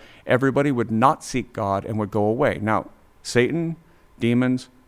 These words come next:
they don't have a free will. They can't choose to come back to God, right? Same thing with humanity. We don't freely choose God,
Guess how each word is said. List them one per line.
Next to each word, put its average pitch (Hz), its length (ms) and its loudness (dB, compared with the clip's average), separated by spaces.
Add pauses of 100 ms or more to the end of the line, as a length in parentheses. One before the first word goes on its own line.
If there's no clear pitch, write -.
(140)
they 117 100 4
don't 123 140 2
have 123 180 2
a 110 40 -4
free 120 200 -2
will. 113 200 2
They 117 160 0
can't - 260 -4
choose 131 240 -4
to - 80 -8
come 107 180 -4
back 101 220 -2
to 82 80 -10
God, 87 260 -6 (600)
right? 113 200 2 (280)
Same 165 280 0
thing 175 140 0
with 139 120 0
humanity. 120 580 0 (400)
We 147 220 2
don't 143 300 2
freely 135 380 2
choose 139 300 2
God, 123 460 0